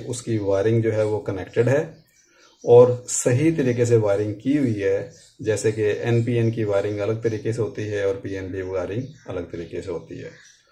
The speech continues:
और उसको प्रॉपर वोल्टेज जो है, वो सेंसर्स को अप्लाइड होने चाहिए। ऐसा ना हो कि सेंसर को वोल्टेज अप्लाई ही ना हो रहे हों, उसको मिल ही ना रहे हों, और अगर मिल रहे हैं तो कम मिल रहे हैं,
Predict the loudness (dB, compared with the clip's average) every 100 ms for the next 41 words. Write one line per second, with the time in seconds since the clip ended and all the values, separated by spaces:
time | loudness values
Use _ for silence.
0 | -20 -4 0 0 -2 0 4 4 0 -16
1 | _ 2 6 6 6 6 4 2 2 0
2 | 0 0 0 2 0 -2 -8 -12 -8 -4
3 | -4 -4 -2 -2 -2 -2 0 2 0 0
4 | 0 0 0 -4 -6 -6 -4 -2 0 2
5 | 0 0 -4 -4 -4 -2 0 0 -2 -12
6 | -20 _ _ 0 2 4 2 2 0 2
7 | 4 4 4 4 4 4 4 4 -2 0
8 | 2 4 2 2 2 4 4 4 2 -2
9 | 0 0 2 2 4 4 4 0 -2 2
10 | 4 4 4 4 2